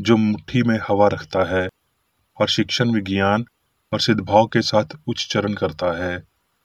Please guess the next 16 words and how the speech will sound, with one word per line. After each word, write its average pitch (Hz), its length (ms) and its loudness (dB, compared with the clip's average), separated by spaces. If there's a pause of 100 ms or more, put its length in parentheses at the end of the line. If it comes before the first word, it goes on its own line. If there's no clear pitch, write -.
(600)
विज्ञान 113 380 6
में 135 160 0
आपके 113 320 2
पास 113 320 2
भगवान 101 360 4
के 107 120 -6
विपरीत 104 500 -2
कोई 104 100 0
शक्ति - 340 -6
नहीं 98 260 -4
हो 98 140 -8
सकती, - 520 -10 (800)
और 98 120 6
शारीरिक 101 480 4
इंद्रियों 107 480 0
को 113 300 0